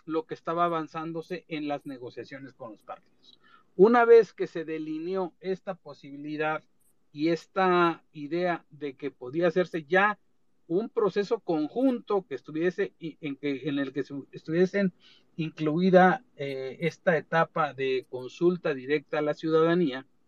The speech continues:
entonces, eh, el, el proceso se modificó.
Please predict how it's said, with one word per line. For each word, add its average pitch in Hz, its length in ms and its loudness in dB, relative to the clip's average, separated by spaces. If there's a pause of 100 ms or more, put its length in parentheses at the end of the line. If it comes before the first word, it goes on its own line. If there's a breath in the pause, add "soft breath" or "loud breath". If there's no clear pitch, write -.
(640)
entonces, 190 880 4
eh, 143 420 -4
el, 151 420 -6
el 151 140 -8
proceso 170 460 -4
se 165 160 -6
modificó. 139 760 -8